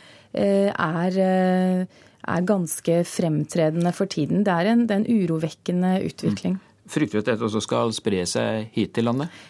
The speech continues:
Speaker 1: Vi har jo ikke den sosiale uroen og arbeidsledigheten, eh, særlig ikke den store ungdomsarbeidsledigheten som er i Europa.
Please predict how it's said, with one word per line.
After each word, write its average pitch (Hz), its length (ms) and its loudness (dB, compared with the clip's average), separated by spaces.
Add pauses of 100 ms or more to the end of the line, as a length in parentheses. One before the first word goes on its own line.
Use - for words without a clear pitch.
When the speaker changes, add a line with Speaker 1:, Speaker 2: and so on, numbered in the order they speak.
Speaker 1:
Vi 233 120 2
har 220 100 4
jo 202 80 2
ikke 220 140 0
den 208 180 2
sosiale 190 800 2
uroen 175 480 0
og 180 300 4
arbeidsledigheten, 165 880 -2 (180)
eh, 185 380 2
særlig 175 480 -2
ikke 175 160 -4
den 175 100 0
store 175 320 -2
ungdomsarbeidsledigheten 170 1400 -2
som 202 160 0
er 165 160 0
i 185 80 2
Europa. 190 400 0